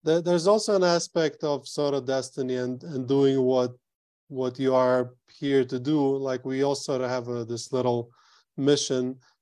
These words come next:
and sometimes you're just on a, on the wrong path.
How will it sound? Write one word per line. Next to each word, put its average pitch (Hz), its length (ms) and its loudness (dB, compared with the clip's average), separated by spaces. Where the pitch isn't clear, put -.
and 143 480 0
sometimes 160 760 0
you're 147 200 -2
just 143 260 -6
on 156 140 0
a, 143 240 0
on 139 60 -2
the 143 100 -2
wrong 151 280 0
path. 143 320 0